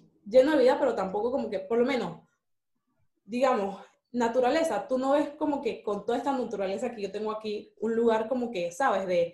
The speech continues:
de rigidez, de impon-, y de imponer, de, de todo es así, estricto, no, sino como que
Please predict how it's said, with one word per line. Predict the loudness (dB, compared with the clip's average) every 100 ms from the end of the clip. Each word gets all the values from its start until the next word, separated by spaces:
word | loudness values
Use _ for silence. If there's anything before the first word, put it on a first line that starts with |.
| -10 _
de | -6
rigidez, | -4 -4 -2 0 0 0
de | -2 -2
impon-, | -4 -6 -6 -6 -8 -16 -12
y | -10 -8 -4
de | -2
imponer, | -2 -4 -2 0 0
de, | 0 0 -2
de | -6 -2
todo | 2 4
es | 4 2 -2
así, | -4 -4 -4 0 -2
estricto, | -2 -2 -4 -4 -6
no, | -4 -2 -4
sino | -6 -6
como | -6 -8 -6
que | -6 -8